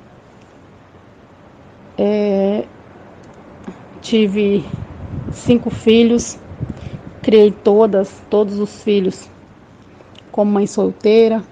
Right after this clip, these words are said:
Minha militância começou quando eu entrei na ocupação do Sussuapara. E de lá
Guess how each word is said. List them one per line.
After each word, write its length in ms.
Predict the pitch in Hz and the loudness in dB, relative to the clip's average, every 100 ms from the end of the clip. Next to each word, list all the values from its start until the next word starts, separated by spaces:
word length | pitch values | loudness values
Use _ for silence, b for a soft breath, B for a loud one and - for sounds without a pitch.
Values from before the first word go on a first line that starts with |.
| - - - - B B B B - - - - - - | -20 -20 -20 -20 B B B B -20 -20 -20 -20 -18 -4
Minha 140 | 202 | 0
militância 800 | 208 208 208 - 202 220 - 214 | 2 2 0 0 0 0 0 -2
começou 600 | 208 208 202 - 208 214 | 0 0 0 0 2 2
quando 260 | 220 220 208 | 0 -4 -2
eu 100 | 214 | 0
entrei 400 | 208 - 208 202 | -2 -2 2 2
na 200 | 202 196 | 2 2
ocupação 680 | 190 208 - 196 - 208 196 | 0 -2 -4 -4 -4 -4 -2
do 80 | |
Sussuapara. 960 | 185 214 - 208 185 - 196 208 214 220 - - - - - - - - B B B B - - - - - - - - | -4 -10 -2 0 0 0 2 2 2 0 -2 -20 -20 -20 -20 -20 -20 -20 B B B B -20 -20 -20 -20 -20 -18 -12 -6
E 120 | 208 | -4
de 160 | 180 | 0
lá 420 | 226 208 196 202 | 2 2 0 -4